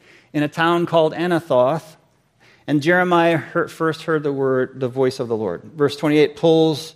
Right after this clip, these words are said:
from God's initial statement back in chapter one,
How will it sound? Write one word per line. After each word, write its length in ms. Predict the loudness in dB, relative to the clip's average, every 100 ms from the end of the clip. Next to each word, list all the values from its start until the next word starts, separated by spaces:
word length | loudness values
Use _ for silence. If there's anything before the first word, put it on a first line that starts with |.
| _
from 260 | -2 0 2
God's 380 | 4 6 4 2
initial 500 | 0 0 0 0 0
statement 480 | -2 -2 -2 -4 0
back 220 | 0 -2
in 80 | -4
chapter 360 | -2 -2 -2
one, 420 | 0 2 2 -2